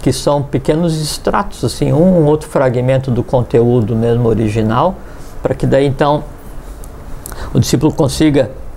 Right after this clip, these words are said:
é, amainar a mente, né?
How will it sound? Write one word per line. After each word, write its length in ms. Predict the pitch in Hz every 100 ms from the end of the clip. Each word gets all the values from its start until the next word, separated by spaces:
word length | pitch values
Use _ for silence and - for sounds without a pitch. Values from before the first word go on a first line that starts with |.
| -
é, 540 | 131 131 127 127 123 123
amainar 760 | 135 131 131 135 131 131 131
a 20 | 135
mente, 760 | 147 147 143 131 131 - 135
né? 400 | 113 117 127 156